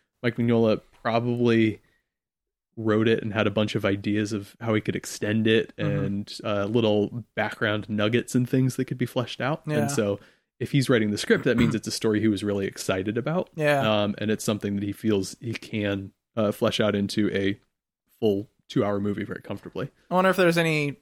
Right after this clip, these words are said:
Speaker 2: like, any of the other short stories, kind of themes and things throughout those other stories that he's like, "You know, that story itself probably can't be, like,
Speaker 1: Mm-hmm.
Speaker 2: extrapolated into a full movie, but, like, I can use this really well with this story," and kinda, like,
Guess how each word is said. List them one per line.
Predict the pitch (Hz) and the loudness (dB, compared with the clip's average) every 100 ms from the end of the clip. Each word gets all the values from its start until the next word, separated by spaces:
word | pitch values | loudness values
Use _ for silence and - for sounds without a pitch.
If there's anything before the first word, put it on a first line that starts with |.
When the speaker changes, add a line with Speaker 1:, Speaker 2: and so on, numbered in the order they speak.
| - | -4
Speaker 2:
like, | 135 123 120 _ _ | 0 0 -2 _ _
any | 156 151 | -4 0
of | 143 | 2
the | 143 | 2
other | 139 | 0
short | - 135 | -2 -6
stories, | - 143 135 131 - | -4 -4 -2 -4 -6
kind | 135 | -8
of | 127 | -6
themes | 139 135 135 | -8 -8 -8
and | 139 | -8
things | 135 135 - | -8 -8 -10
throughout | 147 135 135 | -4 -2 -2
those | 143 135 135 | -2 -2 0
other | 139 | -2
stories | 131 139 135 135 | -2 -4 -4 -4
that | 139 | -4
he's | 139 135 | -4 -4
like, | 131 | -4
"You | 175 | 2
know, | 175 | 4
that | 185 196 | 4 2
story | - 202 202 196 | 0 4 6 4
itself | 147 - - 170 220 - | 2 -4 2 2 2 2
probably | 240 247 240 | 4 4 4
can't | 240 220 | 2 2
be, | 233 233 | 2 4
like, | 226 220 - _ 156 | 4 2 -4 _ 0
Speaker 1:
Mm-hmm. | 135 143 - | 4 2 0
Speaker 2:
extrapolated | 185 226 208 220 214 | -2 2 4 4 4
into | 214 208 214 | 2 2 2
a | |
full | 202 214 214 | 2 2 4
movie, | 220 226 | 4 4
but, | 202 | 2
like, | 165 160 | 2 0
I | |
can | 160 151 | -2 -4
use | 139 180 180 160 - - - | -2 -2 0 -2 -4 -10 -14
this | 151 151 180 170 - - - _ - - | -6 2 2 2 -2 -6 -8 _ -16 -2
really | 170 151 | 0 2
well | 147 165 151 | 4 4 4
with | 147 143 | 2 0
this | 175 | 0
story," | - 156 151 147 | 0 0 0 0
and | |
kinda, | 160 151 | -2 -2
like, | 135 131 | -2 -4